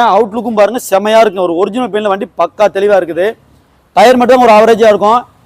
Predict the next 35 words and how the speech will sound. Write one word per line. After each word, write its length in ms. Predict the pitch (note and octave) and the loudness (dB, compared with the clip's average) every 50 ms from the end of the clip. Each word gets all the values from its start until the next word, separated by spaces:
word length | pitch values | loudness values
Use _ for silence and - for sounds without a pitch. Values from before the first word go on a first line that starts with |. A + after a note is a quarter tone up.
| _ _ _ _ _ _ _ _ _ _ _ _ - | _ _ _ _ _ _ _ _ _ _ _ _ -2
உள்ளெல்லாம் 300 | G#3+ B3 C#4 C4+ C#4 B3+ A#3+ | 0 2 4 4 4 4 2
பாத்தீங்கன்னா, 300 | A#3+ G3 A#3+ B3 A#3+ A3+ | 2 2 2 2 2 0
இன்டீரியர்ல 280 | A3+ A3+ C4+ C4+ C4 B3+ | 2 0 2 2 2 2
பாத்தீங்கன்னா, 280 | A#3 A3+ B3+ C4 A3 G#3+ | 2 0 0 0 2 2
வேற 100 | A3 A3+ A3+ G#3 | 4 4 4 4
லெவலா 180 | G#3+ A3+ A3+ G#3 G3 | 4 4 4 2 2
இருக்குங்க. 240 | F3+ E3 E3 D3 B2 _ _ _ _ _ _ _ _ _ _ _ - - _ _ _ - | 0 -4 -12 -18 -18 _ _ _ _ _ _ _ _ _ _ _ -20 -20 _ _ _ -10
இன்டீரியர்ல 280 | F3+ F#3+ A3+ G#3+ A3+ G3+ | -4 -2 -2 0 0 0
பாத்தீங்கன்னா, 300 | G3 F#3+ F#3+ F#3 F3+ F#3+ A#3 C4+ C4+ _ _ _ _ _ _ _ _ - | -2 -2 -2 -2 -2 -2 -2 -4 -6 _ _ _ _ _ _ _ _ -4
நல்லா 160 | E3 G3 G#3 G3+ F#3+ | 0 2 4 4 4
இருக்கும். 260 | F#3 E3 G#3 A#3 C4 - - _ _ _ _ _ _ - F#3 | 2 2 0 0 -2 -4 -8 _ _ _ _ _ _ 0 2
ஏ 60 | A3 A3+ - | 2 2 2
சி 60 | A3 G#3+ | 0 -2
வந்துரும், 240 | G#3+ G3+ - - G#3 G#3 | 0 2 0 0 2 2
பவர் 160 | G#3+ A3 G#3+ | 2 2 2
ஸ்டீரிங் 180 | F#3 G#3+ G3+ G3+ | 2 2 2 2
வந்துரும், 200 | A#3 C4 G#3+ F#3+ | 0 0 2 2
பயணியர் 260 | G3+ G#3 A3+ A3 F3 G#3 | 2 2 0 0 -2 -4
செட்டு 200 | G3 E3+ G#3+ G#3 | -2 0 0 0
இருக்குங்க, 280 | G3+ F3 F#3 G3 G#3 A#3 C4+ B3+ - _ _ _ _ _ - E3+ | 0 0 -2 -2 -2 -2 -2 -2 -6 _ _ _ _ _ 0 2
லெதர் 240 | G3+ A#3 A#3 - - | 2 2 2 0 -2
சீட் 160 | A3+ A#3 F3+ | -4 -4 -2
இருக்குதுங்க, 340 | G3+ F#3+ G3+ F3+ F3+ F3+ E3+ E3+ - _ _ _ _ _ _ _ _ _ - | -2 0 0 0 0 0 -2 -4 -4 _ _ _ _ _ _ _ _ _ -6
சரிங்களா? 240 | - G3 G3 F#3+ - - | -2 0 0 0 2 2
கிலோமீட்டர்லாம் 360 | A#3 B3+ B3 B3+ A3 B3+ A3+ | 2 2 2 2 0 0 0
பாத்தீங்கன்னா, 280 | A#3+ - A#3 A3 G#3+ G#3+ | 0 2 2 2 2 2
ரொம்ப 100 | A#3 - G#3+ | 2 2 0
கம்மியா 180 | G3+ G#3+ A3+ G#3 A3 | 0 0 0 0 0
தாங்க, 140 | G#3+ G3+ G3 | 0 0 0
ஒரு 60 | G#3 G3+ | 0 -2
லட்சம் 160 | G3 G3+ G#3 | -4 -6 -8
கிலோமீட்டருக்குள்ள 380 | A3 A3 G#3+ F#3+ A3 G#3 F#3+ G3 | -12 -12 -12 -6 -2 -2 0 0
ஓடி 100 | G3 F#3 | 0 -2
இருக்கு 160 | E3+ E3+ E3 | -4 -6 -10
வண்டி. 160 | E3 D#3 D3 | -10 -12 -14